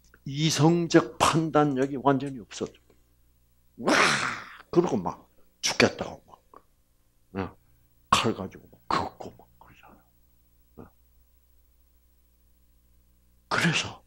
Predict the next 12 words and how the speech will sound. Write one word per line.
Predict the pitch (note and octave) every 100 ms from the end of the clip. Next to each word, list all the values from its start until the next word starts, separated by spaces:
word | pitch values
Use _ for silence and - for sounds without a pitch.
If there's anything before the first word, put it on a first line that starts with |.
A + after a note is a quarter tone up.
| _ _
여러분, | - - _ _ _ _ _ _ _ _
이, | D3 C#3+ C#3 G#2+ F2+ - -
이러한, | A2 B2+ G2+ F#2 E2 F2+ C#3+ F#3+ - _
아, | - D#3 - - _ _ _ _ _ _ _ _ _ _ _ _ _ _ _ _ _ _ _
그럴 | C#3+ C#3 G3 G#3+ - -
때 | A3+ A3+ A3 G3 - - _ _
뇌파를, | B2 A#2+ B2+ C3 - C3+ B2+ E2+ F2 C#3+ - -
으아! | A4 A#4+ - - - - - - - - C#4+
할 | E3 E3+
때를 | D3 G#2 C#2+ G#3 - - _ _ _ _
감마파라고 | G#2 F#2+ A2+ - - - -
그럽니다. | - - _ -